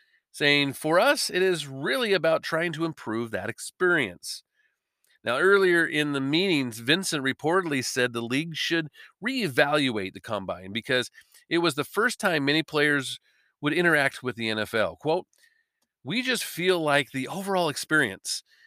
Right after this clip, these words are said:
taking the players, we, we can, we can be better in that particular aspect," he said.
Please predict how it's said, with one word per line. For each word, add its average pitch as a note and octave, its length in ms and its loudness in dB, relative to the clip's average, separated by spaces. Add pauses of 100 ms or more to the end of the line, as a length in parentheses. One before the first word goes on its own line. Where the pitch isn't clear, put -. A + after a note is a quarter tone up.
(180)
taking G3 360 -2
the F3 80 0
players, - 680 0 (480)
we, B2+ 300 -4
we F#3 200 -2
can, E3 300 0 (220)
we B3 80 -4
can A#3 100 0
be C#3 160 -2 (100)
better B2+ 340 -4 (120)
in A2+ 240 -4
that A#2 220 2 (260)
particular A#2 500 -4
aspect," F#2+ 460 -4
he F#2 120 -12
said. - 260 -14